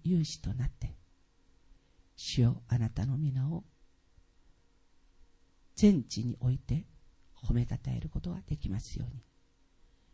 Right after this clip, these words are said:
主よ、祝福してください。ギデオンと残された人々は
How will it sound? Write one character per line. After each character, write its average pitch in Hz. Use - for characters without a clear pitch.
主 -
よ、 139
祝 -
福 -
し -
て -
く -
だ -
さ -
い。 -
ギ 147
デ 123
オ 120
ン 117
と 135
残 139
さ 135
れ 120
た -
人 -
々 127
は 147